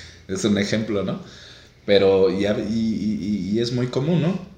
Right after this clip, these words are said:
Obviamente, pues, siempre van a ganar los de sistemas porque, pues, saben <laughs> más,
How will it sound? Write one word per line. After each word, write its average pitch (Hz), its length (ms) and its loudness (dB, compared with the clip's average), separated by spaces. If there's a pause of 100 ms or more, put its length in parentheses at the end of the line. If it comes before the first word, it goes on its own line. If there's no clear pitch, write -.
(760)
Obviamente, 104 460 4
pues, 104 140 -4
siempre 98 300 -2
van 98 160 -2
a 92 60 -2
ganar 90 260 -4
los 85 160 -6
de 82 80 -6
sistemas 101 480 -6
porque, - 280 -14
pues, - 180 -16
saben 82 320 -6
<laughs> - 20 -2
más, 180 540 4